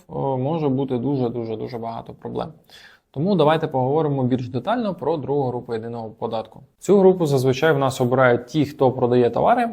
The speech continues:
або надає послуги. Проте і там, і там є деякі обмеження. Давайте спочатку ми пройдемось по обмеженнях,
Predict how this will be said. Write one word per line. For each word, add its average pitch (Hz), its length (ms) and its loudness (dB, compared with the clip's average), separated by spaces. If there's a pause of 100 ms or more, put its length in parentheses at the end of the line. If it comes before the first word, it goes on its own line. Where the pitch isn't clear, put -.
або 139 300 -2
надає 131 360 0
послуги. 123 580 -4 (200)
Проте 185 420 -2
і 156 140 -8
там, 143 260 -2
і 123 40 -4
там 208 240 -2
є 160 180 0
деякі 131 440 -2
обмеження. 117 800 -8
Давайте 185 320 -2
спочатку 170 460 -8
ми 143 140 -2
пройдемось 123 480 -4
по 156 200 -2
обмеженнях, 139 840 -4